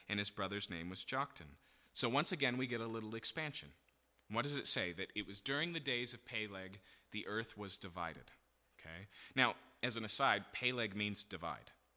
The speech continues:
And so this verse, once again, is a play on his name. But we don't know what's being talked about here.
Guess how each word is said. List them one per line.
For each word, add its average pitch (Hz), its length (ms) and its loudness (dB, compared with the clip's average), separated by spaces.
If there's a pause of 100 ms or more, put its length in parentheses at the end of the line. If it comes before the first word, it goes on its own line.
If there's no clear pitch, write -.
(220)
And 92 100 -8
so 95 120 2
this 95 200 0
verse, 104 260 0
once 101 200 -2
again, 98 300 -2
is 90 120 -4
a 90 40 -8
play 95 480 -6 (240)
on 92 140 -6
his 87 180 -6
name. 87 360 -4 (1000)
But 131 180 12 (220)
we 127 120 0
don't 131 200 0
know 110 120 -2
what's 101 320 0
being 107 200 -2
talked - 300 -2
about 71 260 -12
here. 76 160 -16